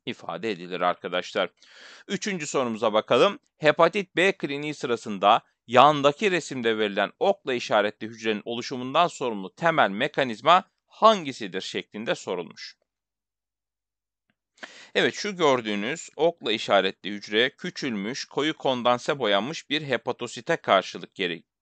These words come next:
geliyor arkadaşlar. Buna Conselman cisimciği yani Conselman body adı veriliyor. Şimdi altın kuralımızı hatırlayalım. Viral hepatit kliniği sırasında bir, hepatik bulgular var, iki,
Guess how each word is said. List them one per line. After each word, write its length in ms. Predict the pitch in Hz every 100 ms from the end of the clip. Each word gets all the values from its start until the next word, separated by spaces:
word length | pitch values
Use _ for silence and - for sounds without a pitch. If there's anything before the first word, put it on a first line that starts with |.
| _ -
geliyor 320 | 98 90 87
arkadaşlar. 760 | 82 - 87 - - 202 208 - - - -
Buna 220 | 127 175 -
Conselman 720 | - 160 156 - 123 95 92
cisimciği 460 | 87 - 90 87 95
yani 240 | 117 95
Conselman 640 | - 160 139 - 90 90 101
body 300 | 127 135 175 _ _
adı 400 | - 120 117 147
veriliyor. 560 | 117 104 101 95 95 92 - - -
Şimdi 220 | - 180 147
altın 440 | 143 165 - 202
kuralımızı 540 | - 143 120 104 95
hatırlayalım. 800 | 101 107 - 104 95 95 139 202 - _ _
Viral 580 | 110 113 143 165 190 208
hepatit 720 | 180 170 156 160 147 185 -
kliniği 500 | - 139 127 131 170
sırasında 840 | 180 127 117 - 120 110 110 92 _ _ _
bir, 460 | 120 151 202 202 _ _
hepatik 720 | 143 135 151 156 - 214 -
bulgular 480 | 135 113 110 110 113
var, 260 | 156 196 -
iki, 420 | 135 - 208